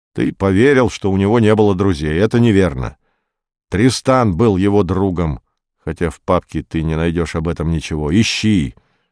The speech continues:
И эту Глумову. Это тоже хорошо. Если у них там была любовь, то это шанс. А Ликанову оставь. Это тебе не нужно.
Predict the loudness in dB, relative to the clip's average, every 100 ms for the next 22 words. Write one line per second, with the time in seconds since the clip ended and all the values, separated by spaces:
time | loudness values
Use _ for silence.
0 | _ _ -2 2 2 2 -2 -6 _ _
1 | _ _ _ _ -16 -4 0 2 2 2
2 | -2 -6 -12 _ _ _ _ _ _ _
3 | _ -6 -6 -4 -6 -6 -8 -8 -8 -10
4 | -12 -14 _ _ _ _ _ -6 -4 -2
5 | -2 -2 -2 -4 -4 -2 -2 -2 -2 0
6 | 0 -2 -8 -8 -8 -6 -6 -6 -12 -20
7 | _ _ _ _ _ _ -2 2 4 2
8 | 2 2 4 2 0 -4 -4 -2 -2 -2
9 | 0 2 0 -4 -16 _ _ -4 0 2
10 | 0 0 2 4 4 4 2 0 -4 -6